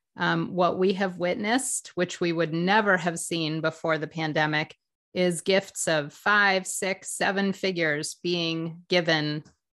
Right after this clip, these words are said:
remotely, you know, being solicited virtually. In the past, we would say, "Major gift officers or development directors, you need to hop on a plane to visit your prospects, or you need to wait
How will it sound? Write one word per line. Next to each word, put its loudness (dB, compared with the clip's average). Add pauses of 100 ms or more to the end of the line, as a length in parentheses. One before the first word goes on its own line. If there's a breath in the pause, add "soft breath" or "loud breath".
(140)
remotely, 2 (320)
you -2
know, 0
being 0
solicited 0
virtually. -2 (560)
In 0
the -2
past, 0
we -2
would -2
say, 0
"Major -4
gift -2
officers -2
or -4
development -2
directors, -4
you -6
need -8
to -12
hop 2
on 4
a -2
plane 2 (340)
to -2
visit 2
your 0
prospects, -2
or 0
you -2
need -6
to -2
wait 4